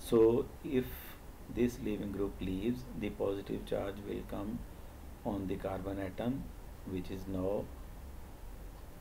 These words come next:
which is now S P two hybridized। अब आपको पता है ना कि normal alkyl हैलाइड के केस में जब leaving ग्रुप जाता था तो जो hybridization है वो एस पी थ्री से एस पी टू में चली जाती थी,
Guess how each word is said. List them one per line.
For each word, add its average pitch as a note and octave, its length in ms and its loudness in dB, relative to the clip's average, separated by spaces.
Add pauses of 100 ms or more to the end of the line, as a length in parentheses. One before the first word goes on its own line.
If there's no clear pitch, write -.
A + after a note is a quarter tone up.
(1160)
which G2 60 0
is G2 240 -2
now G2+ 260 2
S - 0 -
P - 380 -2
two - 0 -
hybridized। F#2+ 760 2
अब - 160 -4
आपको G2 220 -4
पता G#2 240 -2
है A#2+ 80 0
ना D#3+ 140 0 (580)
कि G2+ 960 6
normal G#2 400 2
alkyl G#2 340 4
हैलाइड G2 340 0
के G#2 100 -2
केस F#2+ 280 0
में - 60 -4
जब G#2 160 2
leaving F#2+ 300 -2
ग्रुप F#2+ 140 -4 (100)
जाता F#2 300 0
था G2+ 160 2
तो G#2+ 220 -2 (440)
जो G2 240 4 (260)
hybridization F#2+ 920 0
है G2 200 0
वो A2 160 -2
एस G#2 140 -2
पी - 140 -6
थ्री A2 240 -4
से A#2 120 -2
एस G#2+ 140 -2
पी B2 120 -2
टू B2+ 180 2
में C3+ 140 2
चली G2 200 2
जाती F#2+ 340 -4
थी, - 160 -6